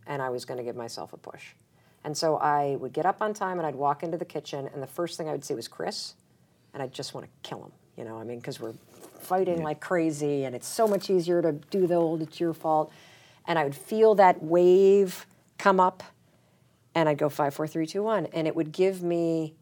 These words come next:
Speaker 1: the self-monitoring and the self-control to realign what was about to come out of my mouth with what I wanted, which was, I didn't want, I, I wanted to save my marriage.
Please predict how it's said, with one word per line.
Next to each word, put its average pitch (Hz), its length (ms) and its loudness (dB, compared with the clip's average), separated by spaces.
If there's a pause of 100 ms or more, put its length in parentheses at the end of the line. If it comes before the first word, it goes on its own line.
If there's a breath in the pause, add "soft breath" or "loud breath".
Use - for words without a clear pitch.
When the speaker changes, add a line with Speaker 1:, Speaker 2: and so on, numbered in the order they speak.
(840)
Speaker 1:
the 170 160 0
self-monitoring 160 1080 0
and 151 120 -2
the 147 40 -2
self-control 151 1080 0 (480)
to 185 160 -2
realign 165 840 2
what 143 120 -4
was 143 140 -10
about 143 260 -2
to 139 60 -12
come 147 180 -8
out 143 140 -4
of 131 60 -6
my 131 120 -4
mouth 139 560 -8
with 147 240 -6
what 139 140 -2
I 131 60 -2
wanted, 143 360 -6
which 127 160 -8
was, 139 140 -6 (160)
I 165 140 -8
didn't 233 320 -4
want, 131 180 -8 (120)
I, - 200 -12
I 170 60 0
wanted 156 300 -4
to 180 60 -6
save 190 160 -2
my 175 120 -4
marriage. 214 520 -10